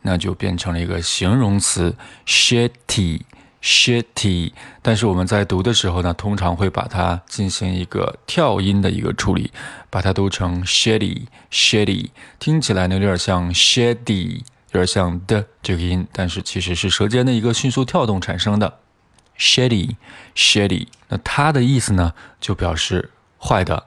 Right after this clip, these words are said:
不好的、让人不舒服的。比如说你的朋友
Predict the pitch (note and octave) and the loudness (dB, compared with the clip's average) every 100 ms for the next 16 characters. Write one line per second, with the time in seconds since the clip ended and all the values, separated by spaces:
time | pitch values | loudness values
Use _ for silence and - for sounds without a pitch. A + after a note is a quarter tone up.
0 | _ _ - - D#2+ D#2 F2+ - - - | _ _ -6 -4 -4 -2 -4 -6 -10 -2
1 | G2+ F2+ G2 G#2+ - - C#3 A#2+ G2 - | 2 2 0 0 0 2 2 2 0 -4
2 | - - - - _ _ C3+ C#3+ D#3 C3+ | -10 -20 -20 -20 _ _ 0 2 2 2
3 | A2 G#2+ G2 G2+ G2 F#2+ | 2 2 4 4 2 0